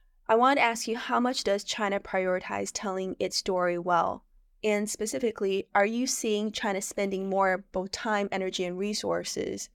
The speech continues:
telling its story well in the recent years compared to prior years?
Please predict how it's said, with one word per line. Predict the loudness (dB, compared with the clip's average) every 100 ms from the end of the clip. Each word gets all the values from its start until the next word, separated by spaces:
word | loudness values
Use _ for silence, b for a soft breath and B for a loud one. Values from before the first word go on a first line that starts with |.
| _ -2
telling | 2 2 2
its | -2
story | 0 0
well | 2 2
in | 2
the | -2
recent | -2 -4 -6
years | -4 -2 -4 -6 _ -12
compared | -4 0 0
to | -4
prior | 0 0 0 -6
years? | -14 -20 -16 -16